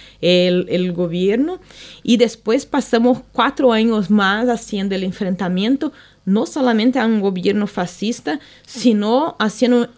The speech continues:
un enfrentamiento conyugado también a la pandemia. Entonces fueron años así que nos llevaron, de hecho, mucha energía, eh, para mantenernos de pie, para mantenernos vivos y más que todo para mantenernos,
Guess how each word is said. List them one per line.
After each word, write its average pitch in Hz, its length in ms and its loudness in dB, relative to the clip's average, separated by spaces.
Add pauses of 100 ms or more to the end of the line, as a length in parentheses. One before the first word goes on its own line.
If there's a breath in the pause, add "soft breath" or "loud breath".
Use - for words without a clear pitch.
(120)
un 233 180 4
enfrentamiento 233 720 2
conyugado 262 880 2 (280 loud breath)
también 220 520 2
a 233 140 2
la 226 180 0
pandemia. 170 500 2
Entonces 180 500 -4
fueron 214 380 -2
años 214 360 0
así 220 360 -4
que 226 140 0
nos 214 160 2
llevaron, 208 520 0
de 190 120 0
hecho, 226 200 0
mucha 233 760 0
energía, 214 800 -2 (560 loud breath)
eh, 185 200 0
para 208 240 0
mantenernos 226 640 2
de 208 120 2
pie, 208 420 0
para 202 260 -4
mantenernos 208 760 0
vivos 208 380 -2 (500 loud breath)
y 208 140 2
más 247 260 2
que 269 100 0
todo 254 420 4
para 220 140 2
mantenernos, 233 840 2